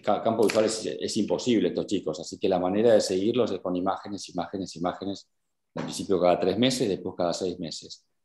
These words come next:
Así que se comen varias anestesias generales por el tema de las imágenes, pero,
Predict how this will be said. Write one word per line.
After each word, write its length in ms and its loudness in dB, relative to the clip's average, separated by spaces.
Así 200 -6
que 60 -4
se 160 -6
comen 220 2
varias 260 4
anestesias 440 -2
generales 440 2
por 140 -2
el 100 -4
tema 200 0
de 60 0
las 180 -4
imágenes, 580 -4
pero, 840 4